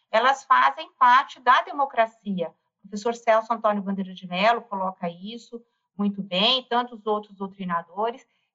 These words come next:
que as regras processuais existem no Estado democrático para impedir que qualquer das partes tenha qualquer privilégio. Então, eu acho que as questões de admissibilidade estão colocadas no regimento,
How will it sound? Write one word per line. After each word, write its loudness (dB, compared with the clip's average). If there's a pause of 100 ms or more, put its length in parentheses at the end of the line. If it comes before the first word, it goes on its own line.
que -4
as 4
regras 2
processuais -2
existem -12
no -20
Estado 0
democrático 0
para 4
impedir -8 (360)
que -10
qualquer 4
das 4
partes 2
tenha 2
qualquer 2
privilégio. -4 (340)
Então, 4 (220)
eu -4
acho 4
que 0
as 0
questões -2
de -2
admissibilidade -2 (440)
estão 0
colocadas 4
no -2
regimento, -6